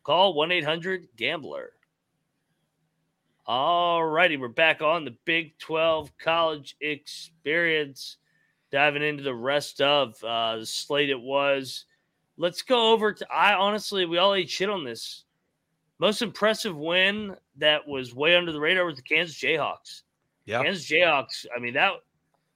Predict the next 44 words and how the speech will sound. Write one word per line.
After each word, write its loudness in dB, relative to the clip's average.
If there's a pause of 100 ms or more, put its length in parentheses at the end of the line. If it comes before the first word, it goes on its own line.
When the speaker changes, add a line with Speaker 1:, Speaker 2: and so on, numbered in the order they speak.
Speaker 1:
they 2
go, 2
they 0
go 2
into 2
Ames 2
and -16
say, 2
"We 2
don't -4
care 6
that -4
you're -6
the -2
hottest -2
team -4
in, -6
in -8
the -8
Big -4
Twelve." -2 (520)
They 2
took 0
it -8
to 2
'em. -8 (380)
They 2
were, 0
they -2
were -2
up 0
twenty-one -2
to -6
three. 2 (260)
Troy, 4
what -2
was -2
your -8
takeaway 0
with -6
this, -8
uh, 2
Jayhawk 0
win? -14